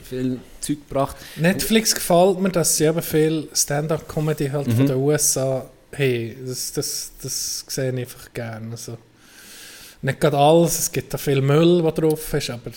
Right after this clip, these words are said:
Speaker 2: es gibt
Speaker 1: Ja.
Speaker 2: ein paar Sachen, die wo, wo richtig
Speaker 1: Richtig
Speaker 2: gut
Speaker 1: geil
Speaker 2: sind, die
Speaker 1: sind.
Speaker 2: ich schon ein paar Mal angeguckt habe, jetzt mittlerweile.
Speaker 1: Ja.
Speaker 2: Ja.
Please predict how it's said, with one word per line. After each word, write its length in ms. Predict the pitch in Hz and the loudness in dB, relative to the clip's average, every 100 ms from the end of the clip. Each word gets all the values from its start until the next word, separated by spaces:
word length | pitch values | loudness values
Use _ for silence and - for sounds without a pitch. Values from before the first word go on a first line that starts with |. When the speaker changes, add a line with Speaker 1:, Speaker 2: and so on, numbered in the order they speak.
| - | -14
Speaker 2:
es 120 | - - | -12 -8
gibt 140 | 127 | -4
Speaker 1:
Ja. 60 | 107 | -4
Speaker 2:
ein 80 | |
paar 20 | 127 | -4
Sachen, 380 | 127 117 - 123 | -6 -8 -10 -10
die 40 | |
wo, 360 | 117 113 117 120 | -10 -12 -14 -12
wo 60 | 120 | -10
richtig 260 | 120 123 110 | -8 -6 -6
Speaker 1:
Richtig 200 | 104 - | -6 -4
Speaker 2:
gut 200 | 123 120 | -4 -2
Speaker 1:
geil 100 | 98 | -2
Speaker 2:
sind, 100 | 101 | -2
die 40 | 123 | -2
Speaker 1:
sind. 140 | 123 | -4
Speaker 2:
ich 80 | 117 | -6
schon 100 | 127 | -8
ein 80 | - | -6
paar 160 | 131 | -4
Mal 200 | 135 135 127 | -4 -4 -6
angeguckt 480 | - 117 135 - | -10 -12 -12 -14
habe, 80 | 113 - 117 | -16 -12 -14
jetzt 260 | - - | -12 -12
mittlerweile. 680 | 117 - 123 117 117 113 117 - _ _ 98 | -12 -14 -14 -12 -12 -12 -16 -18 _ _ -16
Speaker 1:
Ja. 100 | 95 _ _ _ _ - | -16 _ _ _ _ -14
Speaker 2:
Ja. 160 | 113 | -12